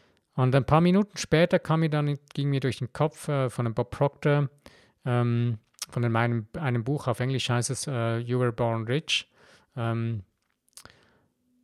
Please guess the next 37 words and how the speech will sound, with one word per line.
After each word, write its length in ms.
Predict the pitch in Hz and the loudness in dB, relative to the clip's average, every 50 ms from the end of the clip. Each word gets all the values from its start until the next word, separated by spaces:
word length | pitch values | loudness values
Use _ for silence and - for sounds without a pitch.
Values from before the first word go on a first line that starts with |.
| _ _ _ _ _ _ _ - - | _ _ _ _ _ _ _ -16 -6
ähm, 500 | - 165 147 139 135 131 127 131 156 - - - - | -2 0 2 2 2 2 2 0 -2 -6 -10 -6 -2
<clears throat> 800 | 180 214 214 170 - - _ _ _ _ _ _ _ - - - | 0 2 2 2 0 -2 _ _ _ _ _ _ _ -12 -4 -4
auf 120 | 127 - | -2 2
Deutsch 260 | - 151 139 135 - | 6 4 4 4 4
weiß 200 | - 131 131 - | 0 0 0 0
ich 80 | 139 - | -4 -6
den 160 | - 135 117 | -6 -6 -4
Titel 220 | - - 139 143 135 | -4 -4 -4 -2 -2
gerade 320 | 123 127 131 135 127 131 | 0 2 2 2 2 0
nicht, 300 | 131 139 - - - - | -2 -2 -4 -6 -10 -8
aber 220 | 208 175 127 127 | -6 -4 0 0
ich 140 | 123 - - | 0 0 0
habe 140 | 131 127 123 | -2 -2 -2
es 280 | 113 - - - - - | -4 -6 -8 -10 -12 -6
bei 120 | - 117 113 | -4 -2 0
mir 280 | 117 113 117 117 123 | 0 0 2 0 0
in 120 | 135 123 113 | 0 -2 -2
der, 280 | 113 113 110 110 110 - _ _ _ _ _ _ _ _ - - - 254 | -2 0 -2 -2 -4 -8 _ _ _ _ _ _ _ _ -20 -16 -10 -6
auf 140 | 190 127 - | -6 -2 2
der 120 | - 117 | 4 4
Homepage 300 | 123 143 135 - 131 127 - - | 4 4 2 0 -2 -2 -2 -4
mit 160 | 123 - - | -6 -4 0
drauf, 320 | - 135 151 156 - - - _ - - - - - - _ _ - | 2 2 2 2 0 -4 -20 _ -20 -20 -20 -20 -20 -20 _ _ -2
werde 180 | - 127 120 131 | -2 -2 0 0
ich 100 | - - | 0 2
heute 220 | 127 127 - 131 | 0 2 2 0
für 100 | - 127 | -4 -2
den 140 | 123 120 117 | -2 -2 -2
Podcast 440 | - - 135 135 - 139 127 - - | 0 -2 -2 0 2 0 0 0 0
noch 100 | 120 110 | -4 -4
mit 160 | 120 117 - | -4 -4 -2
reinnehmen. 380 | 123 123 131 131 135 131 131 | 0 0 0 2 0 0 0
Da 140 | 127 127 127 | 2 0 0
gibt 200 | 123 143 143 - | 0 0 -2 -2
es 120 | 151 - 156 | 0 2 2
ein 160 | 151 160 - | 2 2 2
Kapitel, 640 | - 147 - - - 151 147 - - 156 156 156 | -2 -4 -2 -2 -4 -4 -4 -2 -2 0 0 0